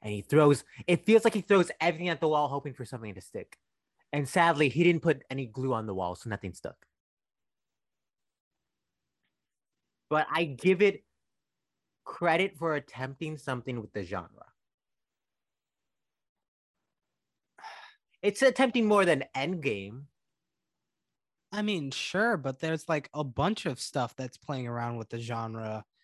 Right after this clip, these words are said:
Speaker 2: Like, hell, I think I'd probably appreciate Brightburn more than this, even though that one's very obvious in its own right.
Speaker 1: Hmm. Bright-, I thought Bright. Which one's Brightburn? Eh, Brightburn's the Superman one, right?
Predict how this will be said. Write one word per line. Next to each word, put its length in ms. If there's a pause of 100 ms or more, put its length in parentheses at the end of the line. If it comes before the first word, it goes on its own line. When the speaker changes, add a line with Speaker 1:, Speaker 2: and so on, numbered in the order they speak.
(500)
Speaker 2:
Like, 360
hell, 240
I 160
think 260
I'd 220
probably 540
appreciate 720
Brightburn 580
more 220
than 240
this, 420 (600)
even 160
though 120
that 200
one's 180
very 280
obvious 420
in 100
its 200
own 160
right. 260 (800)
Speaker 1:
Hmm. 120 (2000)
Bright-, 220
I 100
thought 300
Bright. 340
Which 160
one's 140
Brightburn? 380
Eh, 60
Brightburn's 420
the 60
Superman 520
one, 160
right? 240